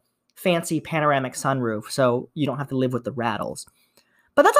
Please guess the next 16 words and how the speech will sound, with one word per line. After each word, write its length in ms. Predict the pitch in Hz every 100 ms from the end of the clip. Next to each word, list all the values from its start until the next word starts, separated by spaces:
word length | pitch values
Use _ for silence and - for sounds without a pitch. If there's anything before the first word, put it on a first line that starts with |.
| 508
a 40 |
lot 360 | 214 180 208 247
of 100 | 220
S 240 | 214 -
U 120 | 214 170
V 320 | 160 254 165
for 360 | - 143 131
thirty-one, 800 | 127 - 160 165 165 147 156 170
thirty-two 480 | 175 160 160 160 175
thousand 340 | 160 147 156 156
dollars, 480 | 143 147 160 156
thirty-three 500 | - 151 165 170 160
thousand 300 | 160 156 160
dollars 280 | 160 151 160
before 240 | 160 143 147
taxes. 580 | 151 151 - 262 254